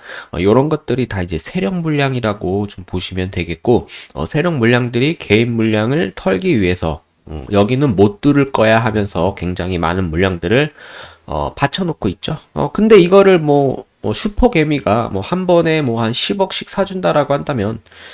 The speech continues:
어, 일단 세력들은 요거를 감지를 하고 추가적으로 내릴 수가 있다. 그래서 이런 거 같은 경우는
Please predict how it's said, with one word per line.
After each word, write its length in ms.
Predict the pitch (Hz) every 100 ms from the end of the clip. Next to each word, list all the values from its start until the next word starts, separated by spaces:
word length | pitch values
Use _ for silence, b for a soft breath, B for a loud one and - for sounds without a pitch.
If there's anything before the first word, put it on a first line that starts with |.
| B B _
어, 300 | - 87 87
일단 220 | 135 135
세력들은 560 | 135 196 202 - 147 110
요거를 340 | 104 101 107
감지를 540 | - 101 98 104 98 113
하고 400 | 135 92 107 127
추가적으로 640 | - 143 143 113 - 95
내릴 240 | 85 87 92
수가 300 | - 82 76
있다. 400 | - 80 87 82
그래서 400 | 87 82 110 87
이런 240 | 92 92
거 120 | 95
같은 280 | 85 85 90
경우는 480 | 90 90 110 143